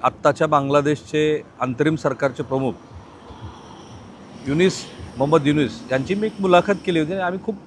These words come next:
चर्चा केली आणि मी त्यांना असा प्रश्न विचारला होता की बांगलादेश ग्रामीण बँकेचा एनपीए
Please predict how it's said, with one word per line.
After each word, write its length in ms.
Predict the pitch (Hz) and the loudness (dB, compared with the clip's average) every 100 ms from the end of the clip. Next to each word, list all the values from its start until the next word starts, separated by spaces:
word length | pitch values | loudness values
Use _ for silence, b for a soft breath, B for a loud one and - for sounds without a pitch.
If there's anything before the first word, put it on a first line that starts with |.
| - | -2
चर्चा 240 | 170 147 147 | 0 0 -2
केली 300 | 127 95 104 | -2 -6 -6
आणि 200 | 117 143 | -6 -4
मी 180 | 147 | -4
त्यांना 200 | 151 160 | -2 0
असा 140 | 160 175 | 0 0
प्रश्न 320 | 151 143 175 | -2 -2 -4
विचारला 360 | 175 160 127 120 | -2 2 4 2
होता 240 | 107 131 | 2 -2
की 180 | 139 175 | -2 2
बांगलादेश 540 | 147 135 147 165 160 160 | 4 4 2 0 0 2
ग्रामीण 380 | 165 151 165 170 | 4 4 2 0
बँकेचा 480 | 160 151 165 - 165 | 0 0 -2 0 0
एनपीए 560 | 156 151 180 185 123 | 0 -2 2 4 4